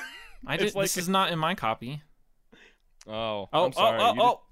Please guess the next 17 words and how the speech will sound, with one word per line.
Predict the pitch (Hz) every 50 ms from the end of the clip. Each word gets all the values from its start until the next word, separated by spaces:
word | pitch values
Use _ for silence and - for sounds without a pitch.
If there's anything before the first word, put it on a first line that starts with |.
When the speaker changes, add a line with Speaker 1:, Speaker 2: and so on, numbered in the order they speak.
| 180 156
Speaker 1:
Warning. | 165 185 190 151 107 95 85 -
Sexy | - - 156 151 - - 160
cowboys | - 175 160 156 156 156 160 151 -
seducing | - 120 139 143 147 - 160 147
and | 127 120 107
being | 131 139 147 147
seduced | 143 - 107 90 95 92 95 - - -
in | 98 107
trucks, | - - 135 135 -
pool | - - - 135 131 131
halls, | 131 131 120 123
and | 117 104
barns. | 107 104 101 101 98 95 95 92 - - - - - _ _ _ _ _ -
Down | - 135 151 160 156
home | 160 160 151 151 147
country | 147 - - 147 147 - 160 143
charm. | - - 151 127 107 98 98 95 95